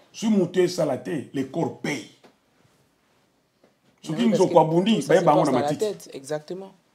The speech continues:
Speaker 1: Oui, yaya.
Speaker 2: Mhm.
Speaker 1: Lelo bomona lelo ba, o-, olobi raison, ba disait, to komi ebele ebele.
Speaker 2: Mm.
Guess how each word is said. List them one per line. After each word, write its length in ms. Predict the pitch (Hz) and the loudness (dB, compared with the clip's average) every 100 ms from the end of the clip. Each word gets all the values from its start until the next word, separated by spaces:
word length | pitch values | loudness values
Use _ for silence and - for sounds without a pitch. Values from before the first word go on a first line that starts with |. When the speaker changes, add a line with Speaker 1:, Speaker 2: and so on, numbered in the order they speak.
| - | -4
Speaker 1:
Oui, 160 | 175 226 | 0 2
yaya. 300 | 151 113 - | 0 -2 -10
Speaker 2:
Mhm. 360 | 185 190 190 214 _ _ _ _ | -14 -12 -14 -16 _ _ _ _
Speaker 1:
Lelo 180 | 190 254 | -2 0
bomona 340 | 233 226 233 190 | 2 0 0 0
lelo 200 | 180 202 | 0 -2
ba, 140 | 165 - - | -4 -6 -8
o-, 180 | 220 220 | -6 -6
olobi 320 | - 226 226 277 | -4 -2 2 2
raison, 260 | 180 214 | 2 -2
ba 60 | 165 | -4
disait, 280 | 151 202 165 | -4 -2 -2
to 100 | 165 | -2
komi 160 | 180 | -2
ebele 200 | 147 147 | -2 -2
ebele. 460 | 147 123 190 190 | -4 -2 -4 -6
Speaker 2:
Mm. 60 | 175 | -12